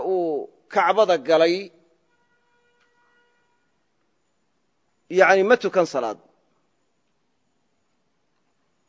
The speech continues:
Oo uu yidhaahdo, "Waan la galay, waan la joogay, indhahaygana kama qarsoomin ilaa uu ka soo baxay." Waa misaal fardi ah.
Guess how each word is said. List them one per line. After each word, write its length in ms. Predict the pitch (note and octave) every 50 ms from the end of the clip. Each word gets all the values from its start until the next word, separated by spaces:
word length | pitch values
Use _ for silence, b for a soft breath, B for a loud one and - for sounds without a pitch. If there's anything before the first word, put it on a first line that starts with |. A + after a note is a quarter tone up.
| _ _ _ _ _ _ _ _ _ _ _ _ _ _ _ _ _ _ _ _ _ _ _ _ _ _ _ _ _ _ _ _ _ _ _ _ _ _ _ _ _ _ _ _ _ _ -
Oo 100 | A#3 A#3+
uu 80 | A#3+ A#3
yidhaahdo, 280 | A3 G#3 G3 G3 A3+ A3 G#3
"Waan 180 | G3+ F#3+ F#3+
la 100 | G3+ G#3+
galay, 300 | F#3 D#3+ F3+ F3 D#3+ D#3
waan 220 | D#3+ E3 E3+ F3 F#3
la 80 | G3+ G#3
joogay, 440 | G3+ - - F3 D#3+ D#3 C#3 C#3 B2+
indhahaygana 480 | D#3+ F3+ G#3+ G3+ F#3 F3 D#3+ E3+ F3 F3
kama 240 | - F3 F3 F#3+ F#3
qarsoomin 460 | - D#3+ C3+ - - D#3 D#3+ E3+ E3+
ilaa 160 | E3 D#3 D3+ D3+
uu 80 | C#3+
ka 60 | E3
soo 160 | D3 - C3+ A2
baxay." 260 | F2 - - - - _ _ _ _ _ _ _ _ _ _ _ _ _ _ _ _ _ _ _ _ _ _ _ _ _ _ _ _ -
Waa 80 | A#3+
misaal 340 | F#3 E3 - - E3+ C#3+ B2+
fardi 360 | - - C#3 - - - - -
ah. 120 | -